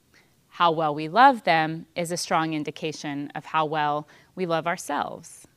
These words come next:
as well as how well we have been loved. Then there's this whole other level of interpersonal communication, which is what the body says. Meta communication is nonverbal messaging.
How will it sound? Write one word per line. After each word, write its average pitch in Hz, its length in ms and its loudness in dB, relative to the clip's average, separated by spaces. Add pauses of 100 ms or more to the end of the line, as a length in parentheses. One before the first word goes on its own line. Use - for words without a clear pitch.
as 180 200 -2
well 180 220 6
as 196 140 0
how 165 180 0
well 160 260 -2
we 156 120 -8
have 151 260 -10
been 175 260 -4
loved. - 440 -14 (880)
Then 285 160 10
there's 330 180 10
this 262 180 6
whole 240 400 10
other 196 280 6
level 156 380 2
of 156 300 -2
interpersonal 175 720 -4
communication, 160 720 -4
which 156 200 -8
is 160 160 -6
what 156 160 -6
the 160 80 -6
body 131 360 -6
says. - 560 -8 (560)
Meta 208 300 6
communication 175 1080 -2
is 165 180 -6
nonverbal 170 800 0
messaging. 143 680 -10